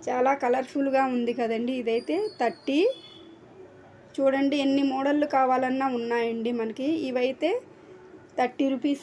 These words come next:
అండి. ఇవి కూడా ఒకటి వచ్చేసి గ్లాసు, చాలా గట్టిగా ఉన్నాయండి. మంచి కలర్ఫుల్గా ఉన్నాయి కదండి ఈ గ్లాసులు అయితే. చూడండి స్క్రీన్ మీద కనపడుతున్నట్టు ఈ మోడల్స్ని చూడండి.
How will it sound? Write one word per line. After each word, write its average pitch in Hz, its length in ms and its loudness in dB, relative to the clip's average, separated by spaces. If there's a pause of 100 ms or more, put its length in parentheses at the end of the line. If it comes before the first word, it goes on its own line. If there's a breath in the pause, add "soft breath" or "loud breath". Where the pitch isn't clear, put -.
అండి. 240 260 -2
ఇవి 233 200 -4
కూడా 247 160 2 (140)
ఒకటి 233 260 -6
వచ్చేసి 226 380 -2 (100)
గ్లాసు, 226 460 -2 (260)
చాలా 240 220 -2 (100)
గట్టిగా 254 460 2 (100)
ఉన్నాయండి. 226 580 -2 (680 loud breath)
మంచి 269 380 0 (120)
కలర్ఫుల్గా 277 600 0 (100)
ఉన్నాయి 247 320 -2
కదండి 226 440 -2
ఈ - 100 -8
గ్లాసులు 220 400 -4
అయితే. 233 180 -6 (140)
చూడండి 220 400 -4 (100)
స్క్రీన్ 247 400 -6
మీద 233 120 -2 (100)
కనపడుతున్నట్టు 220 880 -4 (1900)
ఈ - 20 -4 (180)
మోడల్స్ని 285 600 2
చూడండి. 233 480 0